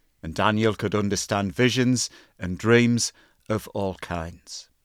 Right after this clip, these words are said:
At the end of the time set by the king to bring them into his service,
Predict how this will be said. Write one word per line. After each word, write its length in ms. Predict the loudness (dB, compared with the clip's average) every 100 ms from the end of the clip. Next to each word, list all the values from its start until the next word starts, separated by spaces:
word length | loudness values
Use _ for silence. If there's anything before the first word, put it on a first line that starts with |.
| _ _ _ _ _ _ _ _ _ _ _ _ -6
At 80 | 4
the 100 | 8
end 180 | 8 8
of 100 | 4
the 80 |
time 340 | 2 4 6 4
set 400 | 4 2 2 0
by 180 | 0 0
the 100 | -2
king 340 | 0 0 0
to 120 | -2
bring 260 | 0 0 2
them 180 | 0 0
into 260 | -2 -2
his 180 | -4 -4
service, 560 | -2 0 0 0 -4